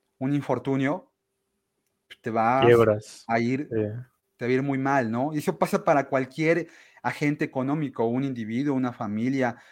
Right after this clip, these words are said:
Speaker 1: una empresa chiquita o una empresotota, es más, hasta para un gobierno, ¿no? Uno de los requisitos, eh, para que un banco central invierta,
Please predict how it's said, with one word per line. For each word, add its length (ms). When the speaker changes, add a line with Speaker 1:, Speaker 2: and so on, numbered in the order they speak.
Speaker 1:
una 160
empresa 380
chiquita 520
o 60
una 160
empresotota, 960
es 100
más, 160
hasta 200
para 140
un 100
gobierno, 560
¿no? 280
Uno 220
de 80
los 120
requisitos, 800
eh, 460
para 300
que 280
un 220
banco 260
central 920
invierta, 680